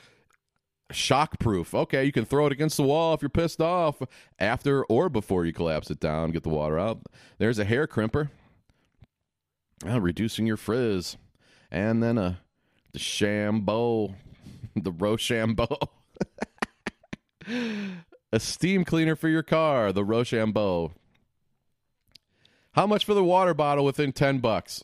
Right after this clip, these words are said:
I, I hope it's not a lot. She's gonna say twelve bucks, so it's gotta be within ten.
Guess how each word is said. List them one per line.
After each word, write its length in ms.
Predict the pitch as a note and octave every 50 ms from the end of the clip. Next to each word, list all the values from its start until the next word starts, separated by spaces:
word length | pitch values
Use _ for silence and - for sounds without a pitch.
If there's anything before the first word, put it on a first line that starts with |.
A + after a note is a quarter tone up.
| - -
I, 300 | G#2+ A2+ A#2+ - A2 C#3
I 20 |
hope 220 | C3+ C#3+ C#3 -
it's 100 | A#2 G2+
not 140 | A2 G#2+ G#2
a 40 | F#2
lot. 360 | F2 F2 D#2+ D2+ D2+ C#2 - _ _ _ _ _ _ _ _ _ _
She's 220 | - - C3 C3 C3
gonna 160 | D3 C3+ B2
say 180 | - C3 B2
twelve 560 | A2 - - - - A#2 B2+ B2 A#2+ A2 G2 E2+
bucks, 300 | A2 G#2 F#2+ - - -
so 100 | - G2+
it's 140 | F#2+ -
gotta 200 | - A2 A2+ A2
be 280 | G2+ G#2+ G#2 G2 G2 F2+
within 340 | E2+ F#2 - - G#2+ G2 F#2
ten. 420 | - - A2+ G#2+ G2+ F2+ E2 D#2+